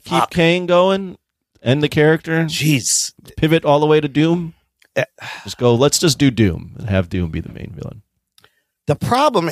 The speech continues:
Speaker 2: uh, like, I just feel like the problem is it's so late in the game when they were trying to set this guy up as the big bad for their upcoming Avengers movies to move that many pieces around. They already got a new writer. There's no director. That dude walked away. I, I,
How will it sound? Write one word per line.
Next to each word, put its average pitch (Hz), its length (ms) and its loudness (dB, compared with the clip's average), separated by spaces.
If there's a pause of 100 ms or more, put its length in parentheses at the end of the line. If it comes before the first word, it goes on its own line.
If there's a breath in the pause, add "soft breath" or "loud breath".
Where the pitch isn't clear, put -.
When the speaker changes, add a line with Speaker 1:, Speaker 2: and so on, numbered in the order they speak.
Speaker 2:
uh, 147 120 2
like, 156 260 2
I 185 80 0
just 214 160 -4
feel 233 140 2
like 180 100 2
the 160 60 -2
problem 175 320 0
is 135 120 0
it's 135 160 -2
so 170 140 2
late 143 300 2
in 151 40 -8
the 147 80 -2
game 113 340 -2
when 120 120 -2
they 117 80 2
were 107 140 2
trying 117 260 0
to 117 80 -2
set 110 300 -2
this - 200 -6
guy 90 260 0
up 92 240 0
as 82 420 -2
the 82 100 -6
big 85 320 -2
bad 92 380 0
for 82 280 0
their 80 220 -6
upcoming 82 600 -4 (560)
Avengers 104 560 0
movies 107 340 2
to - 140 -8
move 117 240 2
that 110 160 2
many 101 180 -2
pieces 90 420 -4
around. 90 360 0
They 95 80 -4
already 165 180 0
got 151 140 0
a 123 40 -6
new 120 120 0
writer. 98 360 -2
There's 107 160 -10
no 269 140 0
director. 165 600 0 (640 soft breath)
That 180 180 2
dude 202 200 0
walked 160 300 0
away. 123 480 0 (460)
I, 135 180 -2 (100)
I, 175 180 0